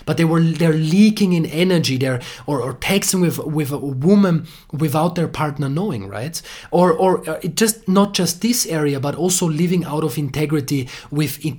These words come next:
in treating other people, other men, right? The, it's incredible how intense this work is when I do the, when I help men to restore and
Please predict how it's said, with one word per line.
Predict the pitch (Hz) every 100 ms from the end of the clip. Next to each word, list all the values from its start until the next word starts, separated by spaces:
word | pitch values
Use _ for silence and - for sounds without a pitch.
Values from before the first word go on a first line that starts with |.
| -
in | 170 139
treating | - 180 180 185 170 - -
other | 160 202
people, | 190 - 120 113 104 -
other | 151 190 170
men, | 123 113 101 90
right? | 98 123 196 - - - - - -
The, | 170 165 - - _ _ _ _ _ -
it's | 139 -
incredible | 165 165 - 147 185 214 214 160
how | 117 160 160
intense | 160 131 123 - 190 214 -
this | 165 123
work | 123 190 220 -
is | 107 - - - - -
when | 139 175
I | 180
do | 156 180 226
the, | 220 147
when | 147
I | 147
help | 135 170 175
men | 156 156
to | 151 139
restore | 139 - - - 185 185
and | 135